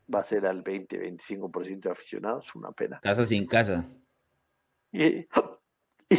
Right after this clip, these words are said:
Speaker 1: también el, el morbo de, de ver a Brady en un Super Bowl con otro equipo, ¿no? Imagínate lo que, lo que sería.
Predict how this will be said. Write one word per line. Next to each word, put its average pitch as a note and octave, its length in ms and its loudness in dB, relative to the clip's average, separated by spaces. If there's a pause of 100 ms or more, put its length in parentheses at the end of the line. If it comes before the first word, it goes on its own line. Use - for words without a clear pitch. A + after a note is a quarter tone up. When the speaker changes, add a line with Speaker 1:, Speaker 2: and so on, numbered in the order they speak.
Speaker 1:
también F#3+ 500 12
el, F3 340 12
el D3+ 260 6
morbo G3 540 10
de, C#3+ 440 8
de C3 180 0
ver C3+ 200 6
a D#3 60 10
Brady D#3+ 380 6
en B2 160 2
un C3+ 100 -8
Super D#3 220 -2
Bowl C3+ 220 -2
con A#2 180 -2
otro B2 180 -8
equipo, - 440 -12
¿no? F2+ 180 -8
Imagínate A2+ 540 -8
lo G2+ 120 -6
que, - 220 -16
lo C#3+ 260 -20
que - 160 -20
sería. B2 240 -10